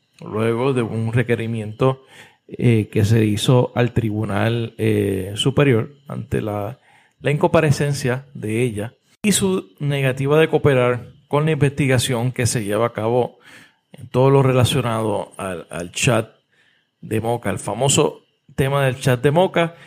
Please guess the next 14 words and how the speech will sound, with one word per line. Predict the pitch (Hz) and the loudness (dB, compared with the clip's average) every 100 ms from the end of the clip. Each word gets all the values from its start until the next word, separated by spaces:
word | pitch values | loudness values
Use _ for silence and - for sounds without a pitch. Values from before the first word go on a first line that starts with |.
| - _ | -20 _
que | 147 147 | 2 4
yo, | 160 - - | 4 0 -4
este, | 147 147 143 - 147 139 | 0 0 0 -2 -2 0
me | 147 139 | -2 0
parece | 131 135 139 156 | 0 2 0 0
a | |
mí | 156 151 | 0 -2
que, | 147 139 131 - - _ - | -2 0 0 -2 -12 _ -6
eh, | 131 | 0
no | 131 139 | 2 2
es | 151 - - | 2 0 -2
una | 151 151 147 | 0 0 0
cosa | 131 151 131 | -2 0 0
trivial | 147 143 120 90 87 110 | 0 0 -2 -2 -4 -12